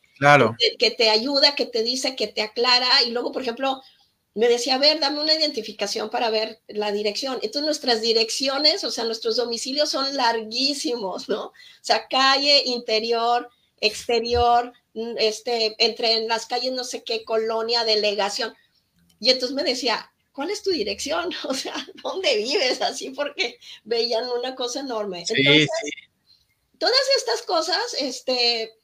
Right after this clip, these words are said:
Speaker 2: la verdad que es mucho más fácil cuando te, cuando son acompañados de alguien como nosotros, ¿no? Te digo,
Speaker 1: Pues
Speaker 2: no es que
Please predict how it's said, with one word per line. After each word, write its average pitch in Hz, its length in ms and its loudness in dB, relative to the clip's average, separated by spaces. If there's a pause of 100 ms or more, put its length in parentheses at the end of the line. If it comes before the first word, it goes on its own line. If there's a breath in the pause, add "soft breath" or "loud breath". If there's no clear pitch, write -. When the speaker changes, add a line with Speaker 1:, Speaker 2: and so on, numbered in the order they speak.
(160)
Speaker 2:
la 247 220 -2
verdad 302 240 -4
que 349 100 -8
es - 260 -14
mucho 247 340 -6
más 262 180 -4
fácil 269 260 -8
cuando 240 280 -8
te, 214 320 -6
cuando 214 260 -2
son 226 240 -4 (120)
acompañados 208 580 -6
de 208 80 0
alguien 208 200 -4
como 202 260 -8
nosotros, 175 560 -8
¿no? 214 240 -8 (420 soft breath)
Te 233 120 6
digo, 247 200 4
Speaker 1:
Pues 247 140 8
Speaker 2:
no 262 40 2
es 277 80 -2
que - 140 -6